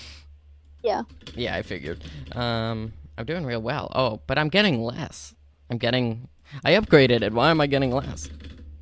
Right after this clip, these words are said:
Speaker 2: Yeah, now, now I'm only getting two copper, one iron.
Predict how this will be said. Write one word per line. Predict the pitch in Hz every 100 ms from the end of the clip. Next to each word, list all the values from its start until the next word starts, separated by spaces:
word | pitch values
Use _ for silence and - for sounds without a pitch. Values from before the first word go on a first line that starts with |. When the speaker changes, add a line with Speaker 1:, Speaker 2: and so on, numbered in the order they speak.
| - - - - -
Speaker 2:
Yeah, | - 160 139
now, | 131 185 - -
now | 175
I'm | 220 220
only | 208 190
getting | 180 175
two | - 233
copper, | 240 175 139 135 127
one | 117 117
iron. | 117 117 113